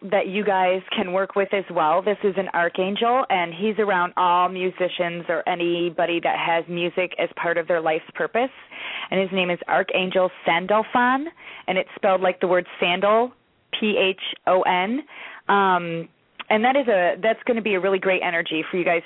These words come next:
to work with. So when you are thinking about what you want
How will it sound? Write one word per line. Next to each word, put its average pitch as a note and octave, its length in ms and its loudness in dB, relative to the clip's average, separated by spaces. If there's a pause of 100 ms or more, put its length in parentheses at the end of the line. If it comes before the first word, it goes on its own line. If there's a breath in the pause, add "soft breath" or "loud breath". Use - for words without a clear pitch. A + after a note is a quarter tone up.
to F3+ 60 -6
work E3+ 220 -2
with. C3 160 0 (140)
So F#3 100 4
when F3+ 240 0
you A3+ 440 2
are F3+ 540 4 (160)
thinking G3+ 340 -2
about F3 440 2
what F3+ 200 0
you F#3 160 -2
want F3+ 400 0